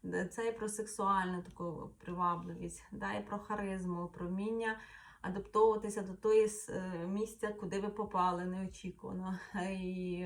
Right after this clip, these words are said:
здатність, е, до іноземних мов, що дуже також важливо.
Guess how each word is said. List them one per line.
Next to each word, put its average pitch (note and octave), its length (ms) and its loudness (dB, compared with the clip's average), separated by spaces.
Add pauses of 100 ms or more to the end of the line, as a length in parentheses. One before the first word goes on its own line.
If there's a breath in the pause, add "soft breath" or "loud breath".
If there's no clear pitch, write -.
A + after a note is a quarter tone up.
(120)
здатність, G#3+ 720 0 (640 loud breath)
е, F3+ 300 -2
до G#3 560 2
іноземних G#3 520 0 (100)
мов, F#3+ 380 0
що - 160 -10
дуже F3+ 300 -6
також F3+ 480 -8
важливо. - 560 -8